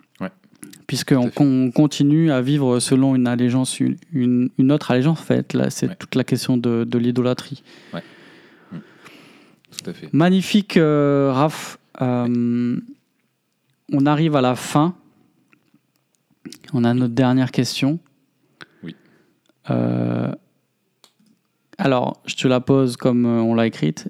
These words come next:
Speaker 2: mais on va un peu transformer.
Speaker 1: Ouais.
Speaker 2: Comment vivre Memento Mori nous aide à bénir ceux qui nous maudissent.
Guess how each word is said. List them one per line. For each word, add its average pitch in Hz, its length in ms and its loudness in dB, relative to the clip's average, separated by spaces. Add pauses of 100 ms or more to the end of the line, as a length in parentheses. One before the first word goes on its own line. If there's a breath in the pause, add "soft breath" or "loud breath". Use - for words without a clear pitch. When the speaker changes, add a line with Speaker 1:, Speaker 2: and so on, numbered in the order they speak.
(120)
Speaker 2:
mais 117 380 0
on 113 100 -2
va 113 200 0
un 113 260 0
peu 123 260 -2
transformer. 123 420 -2
Speaker 1:
Ouais. 123 40 -2
Speaker 2:
Comment 135 340 2
vivre 135 220 2
Memento 127 380 2
Mori 127 260 2
nous 123 260 0
aide 131 140 2
à 120 60 2
bénir 131 380 2
ceux - 180 -4
qui - 200 -6
nous 120 100 0
maudissent. 123 640 -2